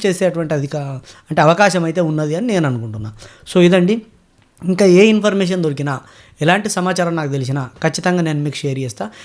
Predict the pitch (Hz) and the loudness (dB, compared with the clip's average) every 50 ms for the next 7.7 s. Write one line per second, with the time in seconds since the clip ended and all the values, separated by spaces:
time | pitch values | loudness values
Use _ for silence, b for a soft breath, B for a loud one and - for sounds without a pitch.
0 | B B 143 143 175 196 180 180 180 190 220 214 208 202 175 170 185 180 185 170 | B B 0 2 2 2 4 4 4 4 2 2 0 0 -2 -2 -2 -2 -2 -4
1 | 156 - 156 143 139 131 - - 160 175 175 - 156 165 175 180 175 156 143 147 | -4 -4 -4 -6 -6 -6 -8 -8 -8 -4 0 2 2 4 4 2 2 0 0 -2
2 | 156 143 135 123 107 - - 117 117 120 147 175 175 B B B B 143 143 160 | -2 0 0 -2 -4 -6 -10 -10 -8 -8 -8 -8 -10 B B B B 0 2 4
3 | 170 185 180 - 170 - - 147 156 139 - - - 139 117 120 120 117 117 107 | 4 4 4 2 -4 -6 -2 -4 -4 -4 -4 -8 -8 -8 -8 -6 -8 -8 -10 -12
4 | - - - B B B B B B B - 196 180 185 208 185 185 160 135 117 | -14 -20 -20 B B B B B B B 0 0 0 2 0 -2 0 -2 -4 -4
5 | - - 113 107 110 107 - - 165 165 160 170 185 185 175 170 170 165 165 156 | -4 -6 -10 -12 -12 -12 -4 -2 0 0 2 2 2 2 4 4 4 2 2 0
6 | 151 139 143 - - 151 147 143 131 - 135 147 202 247 - _ _ _ - - | -2 -4 -6 -6 -6 -4 -4 -4 -6 -8 -8 -8 -8 -10 -14 _ _ _ -6 -6
7 | 131 107 147 135 127 120 113 110 110 107 104 107 107 | -6 -4 -4 -4 -4 -4 -6 -8 -8 -8 -8 -8 -8